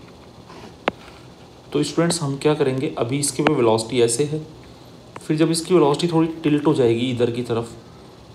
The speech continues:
तब फिर हम again क्या करेंगे, वेलोसिटी के परपेंडिकुलर force लगा देंगे। तो हर बार हम क्या करेंगे, वेलोसिटी के परपेंडिकुलर force लगाते रहेंगे।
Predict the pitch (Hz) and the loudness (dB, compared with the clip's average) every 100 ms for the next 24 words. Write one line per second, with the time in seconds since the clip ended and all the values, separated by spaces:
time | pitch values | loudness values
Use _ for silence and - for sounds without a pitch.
0 | - - 117 139 139 135 117 135 151 156 | -8 -4 -2 2 2 2 -2 0 0 0
1 | 143 147 147 160 - - - - - - | 0 0 -2 -4 -8 -18 -20 -20 -20 -20
2 | - 120 123 120 120 - 135 127 113 113 | -14 -2 2 2 2 -2 -2 0 0 0
3 | 117 113 123 117 110 113 104 104 110 110 | 0 0 -2 0 -2 0 -2 -2 -6 -10
4 | 101 - - - - - - - - - | -10 -16 -20 -20 -20 -20 -20 -20 -20 -20
5 | - - - - - - - - - 143 | -20 -20 -20 -20 -20 -20 -20 -6 -4 -2
6 | 139 135 139 160 170 170 160 156 156 160 | 2 2 4 2 2 2 0 2 2 0
7 | 175 - - - - - - 117 123 123 | -2 -6 -18 -20 -20 -20 -10 -2 2 2
8 | 127 - - 139 123 117 117 127 139 127 | 0 -4 0 0 0 0 2 0 0 -2
9 | 123 120 107 107 110 104 104 104 | 0 2 2 0 0 -2 -4 -6